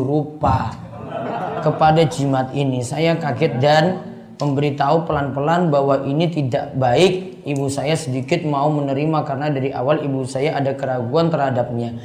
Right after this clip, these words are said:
Saya memberitahu untuk membuang keris itu, tapi ibu saya mengatakan dia takut karena diberi pesan untuk menyimpan. Gak usah takut. Ya, dibakar atau dibuang,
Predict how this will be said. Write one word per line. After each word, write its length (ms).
Saya 240
memberitahu 480
untuk 400
membuang 400
keris 320
itu, 160
tapi 320
ibu 160
saya 240
mengatakan 640
dia 240
takut 400
karena 400
diberi 640
pesan 480
untuk 320
menyimpan. 800
Gak 160
usah 240
takut. 480
Ya, 400
dibakar 720
atau 80
dibuang, 560